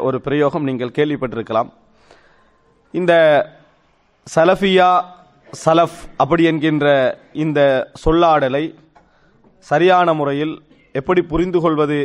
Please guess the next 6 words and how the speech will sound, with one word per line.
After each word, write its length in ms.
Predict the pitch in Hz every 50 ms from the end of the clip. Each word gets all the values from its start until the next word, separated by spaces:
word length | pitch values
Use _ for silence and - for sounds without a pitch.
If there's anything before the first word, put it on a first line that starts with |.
| 135 -
என்பது 340 | 131 143 160 156 160 151 147
பற்றியும், 480 | - 139 113 - 127 127 131 147 160 165 - - 151 - _ _
அதோடு 400 | - 123 151 180 190 208 208 196 190
தொடர்புடைய 580 | - 165 160 165 175 180 160 156 147 147 147 151 165 180 - - _ _
எமது 280 | - 165 165 170 165 160
தமிழகத்திலே, 600 | - 147 160 175 180 165 175 - 165 160 151 151